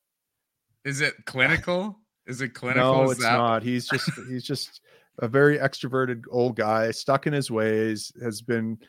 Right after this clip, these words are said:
Speaker 2: doing it. Like, he, he's, he's a creature of routine. This is what I imagine a person who does the exact same thing over and over each day for twenty years comes to be. And, and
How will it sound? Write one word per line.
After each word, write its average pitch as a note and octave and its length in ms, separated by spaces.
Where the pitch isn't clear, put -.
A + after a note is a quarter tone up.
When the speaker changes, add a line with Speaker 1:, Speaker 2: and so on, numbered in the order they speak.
Speaker 2:
doing C3 300
it. C3 140
Like, B2+ 180
he, C3 180
he's, B2+ 360
he's C#3 180
a C#3+ 60
creature F#3 400
of C3 100
routine. C3 420
This D3 160
is D#3+ 140
what D#3+ 140
I C#3+ 100
imagine B2+ 640
a A#2+ 100
person D3 440
who B2+ 400
does C#3 240
the C3 60
exact D3+ 320
same D3 260
thing C#3 380
over C#3 240
and B2+ 80
over B2+ 260
each C3 320
day B2 400
for A#2 420
twenty C#3+ 240
years A#2+ 640
comes B2 320
to - 80
be. A2 260
And, G#2+ 200
and A#2 340